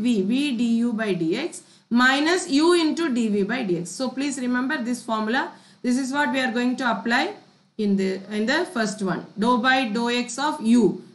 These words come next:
dou u by dou x, because you have both numerator and denominator function of x. So u by v formula, if you find out, uh, and simplify, you will get one plus y squared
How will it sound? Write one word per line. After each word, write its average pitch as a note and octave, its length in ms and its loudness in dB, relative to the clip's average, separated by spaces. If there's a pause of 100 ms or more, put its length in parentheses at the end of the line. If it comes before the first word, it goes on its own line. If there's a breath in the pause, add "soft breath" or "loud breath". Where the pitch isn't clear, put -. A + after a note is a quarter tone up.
dou B3 140 2
u C#4+ 180 0
by C4+ 180 0
dou G3+ 140 -2
x, E3+ 240 -4
because C4 400 -2
you C#4 60 -2
have C4+ 280 0
both C#4 240 -4
numerator C#4 480 -2
and B3+ 80 -6
denominator C4+ 520 -4
function G#3+ 340 -8
of G3 140 -4
x. - 180 -16 (300 soft breath)
So - 120 -6
u C4+ 200 2
by D4+ 180 2
v C#4 160 -2
formula, B3+ 460 -2
if C#4+ 140 -6
you D4 280 -2 (100)
find B3 300 2
out, D4 240 -2 (420 loud breath)
uh, G#3 200 -2 (100)
and A#3 140 2
simplify, B3+ 540 -2
you A#3+ 140 -2
will A3+ 160 -4
get A#3+ 240 -6
one G3+ 400 0
plus A#3+ 360 -4
y G3 260 -2
squared G#3+ 520 -8